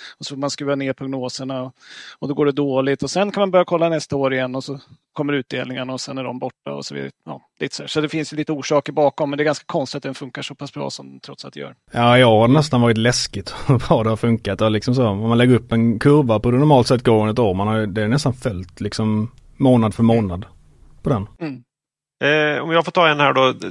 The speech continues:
Speaker 3: Den försöker ju vi lansera och folk tycker det är en klyscha. Det är viktigt att du gör din egen analys. Det är det många som har sagt för oss. Eh, vi försöker hamra in det hela tiden. Eh, och, och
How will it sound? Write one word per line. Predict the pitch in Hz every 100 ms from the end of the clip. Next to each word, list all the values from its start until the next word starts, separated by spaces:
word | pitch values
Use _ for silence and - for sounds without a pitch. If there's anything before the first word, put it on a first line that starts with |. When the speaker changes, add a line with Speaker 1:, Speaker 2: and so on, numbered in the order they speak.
| -
Speaker 3:
Den | 131 143
försöker | - 165 170
ju |
vi | 151 160
lansera | 160 156 131 113 120 120
och | 120 - 120
folk | - 113
tycker | - 131
det | 139
är |
en | 120
klyscha. | 127 - 117
Det | 120
är |
viktigt | 131 - 127
att | 131
du | 139
gör | 120
din | 127
egen | 127 110
analys. | 113 117 139 127 - - _ _ _ _ _ _ _ _ _ _ -
Det |
är | 117
det |
många | 127 123 117
som | 131
har |
sagt | 120 113 -
för | 123 110
oss. | 120 - - _
Eh, | 117 113 110
vi | 110 107 120 123
försöker | - 123 -
hamra | 120 117 120
in | 120
det | 113
hela | 107 - 156 127 104 107
tiden. | 127 98 98 123 90 _ _ _ _ _ _ _ 127
Eh, | 120 117 117 113
och, | 143 120 -
och | 151 131 -